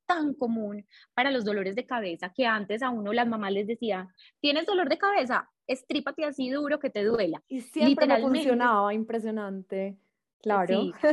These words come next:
Speaker 1: Entonces,
Speaker 2: <laughs> Sí.
Speaker 1: literalmente ese canal empieza en la mano, pero ese canal de intestino grueso pasa por la boca, sube y pasa por la cabeza. Entonces, mira que tiene todo el sentido como despejar ese canal
Speaker 2: Ujú.
Speaker 1: de energía.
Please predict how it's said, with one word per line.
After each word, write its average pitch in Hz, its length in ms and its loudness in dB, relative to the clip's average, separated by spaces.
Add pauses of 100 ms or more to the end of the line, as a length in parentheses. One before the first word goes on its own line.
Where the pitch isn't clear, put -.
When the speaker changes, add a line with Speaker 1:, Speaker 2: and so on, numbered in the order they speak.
Speaker 1:
Entonces, 277 480 2
Speaker 2:
<laughs> - 0 -
Sí. 202 300 -10
Speaker 1:
literalmente 302 800 0
ese 311 180 -2
canal 269 360 -2
empieza 330 400 -4
en 359 60 -4
la 359 100 -6
mano, 233 520 -4 (340)
pero 262 320 2
ese 294 140 -4
canal 277 280 -6
de 262 60 -6
intestino 269 440 -8
grueso 294 420 -4
pasa 302 340 0 (320)
por 277 380 0
la 269 180 -2
boca, 262 460 -4
sube 254 540 -6
y 262 160 -4
pasa 214 240 -6
por 226 160 -8
la 220 120 -2
cabeza. 247 360 -2
Entonces, 220 380 -6
mira 262 220 -2
que 220 100 -6
tiene 214 340 -2
todo 262 220 4
el 254 100 -2
sentido 254 460 -4
como 196 320 -10
despejar 180 760 -2
ese - 160 -6
canal 180 300 -10
Speaker 2:
Ujú. 185 400 -14
Speaker 1:
de 185 160 2
energía. 190 520 2